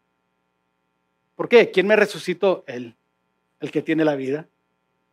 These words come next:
¿Y cómo puedo vivir prácticamente cada día? Por su poder,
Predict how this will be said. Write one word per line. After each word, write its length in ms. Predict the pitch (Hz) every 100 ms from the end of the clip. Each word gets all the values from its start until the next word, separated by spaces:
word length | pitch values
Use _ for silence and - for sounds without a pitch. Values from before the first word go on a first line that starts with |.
| _ _ _ _
¿Y 120 | 240
cómo 340 | 214 254 302 208
puedo 300 | 262 277 262
vivir 420 | 233 214 262 262
prácticamente 840 | 247 247 254 226 226 226 233 233 220
cada 260 | 226 214
día? 460 | 202 240 220 165 -
Por 160 | 175
su 160 | - 175
poder, 480 | 175 147 143 190